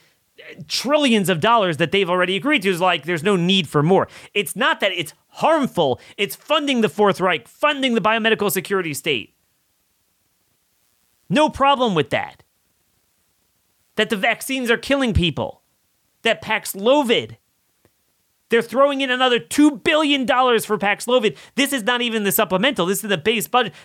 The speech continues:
They're, they're, they're giving it two billion dollars more. No oversight on its safety and efficacy. Blank check. They're gonna wind up making twenty-six billion off of Paxlovid. Pfizer's total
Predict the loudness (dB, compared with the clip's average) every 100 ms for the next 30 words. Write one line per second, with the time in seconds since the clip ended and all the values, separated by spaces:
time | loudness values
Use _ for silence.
0 | -4 -2 -2 -2 -2 -2 -2 0 2 4
1 | 2 2 2 2 0 2 2 0 -6 _
2 | _ _ _ _ _ _ _ _ _ _
3 | _ _ _ 0 2 4 2 4 2 2
4 | 0 -4 _ _ _ _ _ _ _ _
5 | _ _ _ -6 -4 -2 0 -2 0 0
6 | 0 -2 -4 -4 -4 -6 _ _ _ _
7 | _ _ 0 2 0 -2 -2 -2 -6 -20
8 | _ _ _ _ _ _ _ -6 -4 0
9 | -2 -2 -2 -2 -4 0 0 2 0 0
10 | 2 2 2 0 -2 -6 -8 -6 -4 -4
11 | -4 -10 _ _ _ _ _ _ _ _
12 | _ _ _ -6 -2 -2 -4 -6 -4 -2
13 | 0 0 -2